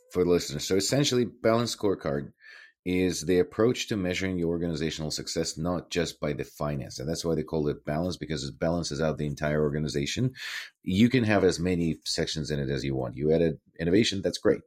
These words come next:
As long as you can get consistent data on a certain key metric in each of those quadrants, or in this, uh, case, I guess there's five of them. So I'll just repeat them. So you do wanna measure finance. It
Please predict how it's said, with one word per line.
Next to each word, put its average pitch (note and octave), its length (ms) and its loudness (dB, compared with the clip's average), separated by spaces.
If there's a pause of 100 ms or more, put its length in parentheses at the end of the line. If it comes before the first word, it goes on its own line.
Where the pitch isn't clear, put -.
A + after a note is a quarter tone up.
As D#2 140 -6
long G#2+ 180 4
as A#2 120 2
you G#2+ 100 0
can E2 300 -2
get E2+ 240 2
consistent G2+ 720 -2
data E2 380 2
on C#2 160 -4
a C2 40 -6
certain F2 520 -2 (420)
key B2+ 160 4
metric E2+ 540 4
in F2+ 240 0
each F#2+ 260 0
of D2 160 2
those E2 340 6
quadrants, F2 600 2
or C2 160 2
in C2 100 -2
this, C#2+ 320 -2 (460)
uh, D2+ 280 2
case, C#2+ 280 -4
I C#2 60 -4
guess C2+ 240 -2
there's C2+ 180 -4
five G2+ 300 4
of F2 140 4
them. F2 240 6
So E2 300 4
I'll F#2 100 4
just F2+ 240 2
repeat E2+ 260 0
them. C#2+ 100 -2
So - 120 -2
you F#2+ 160 4
do D3 160 6
wanna B2 180 4
measure F2 260 4
finance. C2+ 540 -2
It - 100 -10